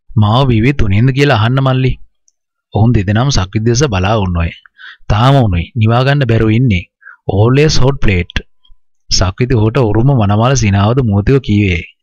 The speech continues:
මේදා රැව්වාය. "ඵලයන් යන්න." කිව්වොත් කුණු හරපයක්. පුටුවෙන් නැගිටි මේදා සක්විතිගේ උරහිසට පාරක් ගසද්දී විමුක්ති සිනාසනේ අව්‍යාජ හැඟීමෙනි. "මටයි බඩක් ආවේ.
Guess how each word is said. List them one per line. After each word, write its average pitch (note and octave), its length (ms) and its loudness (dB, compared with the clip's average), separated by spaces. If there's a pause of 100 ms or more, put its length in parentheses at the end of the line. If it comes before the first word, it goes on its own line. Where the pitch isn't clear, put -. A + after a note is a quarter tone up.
මේදා G#2+ 360 2
රැව්වාය. F#2+ 460 0 (460)
"ඵලයන් A#2+ 360 2
යන්න." E2 220 -2 (160)
කිව්වොත් A#2+ 420 0
කුණු C3 220 0
හරපයක්. G2 380 -2 (500)
පුටුවෙන් G#2 360 0
නැගිටි A2 260 -2
මේදා G2 320 -2
සක්විතිගේ G#2+ 560 -2
උරහිසට F#2 420 0
පාරක් A2 340 -4
ගසද්දී G2+ 500 -2
විමුක්ති G#2+ 360 -2
සිනාසනේ A2 500 0
අව්‍යාජ G#2+ 420 0
හැඟීමෙනි. G#2 580 -2 (960)
"මටයි G#2+ 320 0
බඩක් A2+ 380 -2
ආවේ. F#2+ 280 -2